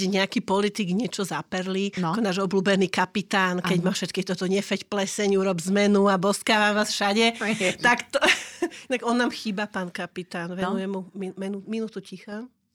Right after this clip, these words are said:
Speaker 1: Dobre, minúta skončila. <laughs> E, tak, e, to sa tak rozšíri po všetkých tých sociálnych stie-,
Speaker 2: Mm.
Speaker 1: sieťach, satirických stránkach, neviem, „Zomri, prečo ľudia hrabe“ a tak, že to proste nie, e,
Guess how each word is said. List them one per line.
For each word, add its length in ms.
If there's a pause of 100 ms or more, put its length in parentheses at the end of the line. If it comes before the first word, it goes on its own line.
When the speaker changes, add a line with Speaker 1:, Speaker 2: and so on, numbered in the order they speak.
(720)
Speaker 1:
Dobre, 340
minúta 340
skončila. 600
<laughs> 40 (1080)
E, 100 (340)
tak, 380
e, 180 (440)
to 140
sa 120
tak 220
rozšíri 440
po 120
všetkých 400
tých 160
sociálnych 500
stie-, 260
Speaker 2:
Mm. 100
Speaker 1:
sieťach, 420
satirických 680
stránkach, 920
neviem, 240
„Zomri, 540
prečo 340
ľudia 340
hrabe“ 500 (200)
a 60 (640)
tak, 280
že 160
to 200
proste 280
nie, 180
e, 60